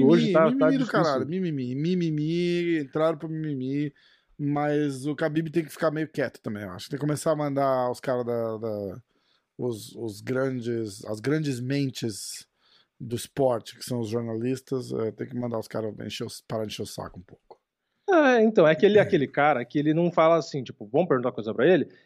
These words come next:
Speaker 2: ele não fala, "Ah, não tô afim de falar desse assunto." Geralmente ele fala, só que ele dá uma
Speaker 1: <laughs> Fala de
Speaker 2: opinião.
Speaker 1: qualquer assunto.
Speaker 2: É, ele dá uma
Speaker 1: Mesmo se ele
Speaker 2: opinião
Speaker 1: tá
Speaker 2: ali.
Speaker 1: mal-humorado, ele fala, se ele tá mal-humorado, ele fala de, tipo, vê aqueles velhos resmungão.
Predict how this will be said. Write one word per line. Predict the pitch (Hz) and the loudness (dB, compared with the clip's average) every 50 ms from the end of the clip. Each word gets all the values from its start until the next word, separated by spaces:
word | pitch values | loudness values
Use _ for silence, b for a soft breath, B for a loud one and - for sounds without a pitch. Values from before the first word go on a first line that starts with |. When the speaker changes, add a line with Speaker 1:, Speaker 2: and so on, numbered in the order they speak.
| b | b
Speaker 2:
ele | b 175 196 | b 6 8
não | 220 240 233 | 8 6 6
fala, | 240 240 254 285 277 262 | 4 4 4 4 4 4
"Ah, | 226 | 4
não | 220 233 240 | 2 2 4
tô | 254 | 4
afim | 247 226 - 226 208 | 4 4 4 2 2
de | 180 | 4
falar | - 202 196 185 | 6 6 6 6
desse | 175 165 - 190 | 4 4 2 2
assunto." | 165 - - 147 135 - - | 2 2 0 -4 -4 -2 2
Geralmente | 233 294 294 277 294 269 - | 2 4 4 4 2 2 2
ele | 370 | 2
fala, | 403 - - 415 370 392 208 175 | 2 4 6 6 8 8 8 6
só | - 180 | 4 2
que | - - | 2 4
ele | 185 185 | 4 6
dá | 165 175 | 8 8
uma | 180 | 8
Speaker 1:
<laughs> | 185 | 8
Fala | 185 254 | 6 4
de | 240 | 4
Speaker 2:
opinião. | 202 196 190 190 190 196 | 4 6 6 8 6 6
Speaker 1:
qualquer | 202 - - 208 147 | 4 2 0 0 0
assunto. | 226 220 - - - - 208 175 202 427 | 0 -2 -6 -8 -8 -4 -2 2 4 6
Speaker 2:
É, | 349 269 220 214 196 147 | 6 8 8 8 6 6
ele | 160 170 | 4 2
dá | 165 233 233 | 6 8 8
uma | 240 | 8
Speaker 1:
Mesmo | 269 285 | 8 6
se | - | 4
ele | 269 | 6
Speaker 2:
opinião | 175 175 170 | 6 6 8
Speaker 1:
tá | - 185 | 6 6
Speaker 2:
ali. | 185 | 6
Speaker 1:
mal-humorado, | 226 233 240 240 233 233 208 202 208 220 214 | 6 4 4 6 6 6 8 8 8 8 6
ele | 233 233 | 2 -2
fala, | 202 208 233 226 220 214 190 185 196 175 | 0 2 4 4 4 4 2 -2 -6 -4
se | - - | -2 -4
ele | 220 196 | -2 0
tá | - 220 | 0 2
mal-humorado, | 208 208 214 214 202 190 175 180 196 202 208 | 2 2 2 4 4 4 6 6 4 4 2
ele | 196 | 0
fala | 190 185 - 196 202 202 | 0 0 0 2 2 2
de, | 185 165 151 143 139 139 139 139 143 147 | 0 -4 -8 -8 -8 -10 -10 -12 -12 -12
tipo, | - - - - 165 | -14 -14 -12 -6 -2
vê | 165 196 | 0 0
aqueles | 202 240 247 233 208 180 156 135 | 0 0 -2 -2 -2 -2 -2 0
velhos | 139 151 151 151 151 139 | 2 2 4 4 4 2
resmungão. | 156 151 139 151 156 151 151 180 160 139 147 170 190 | 0 0 -2 -2 -2 -2 -2 -2 0 -2 0 0 -2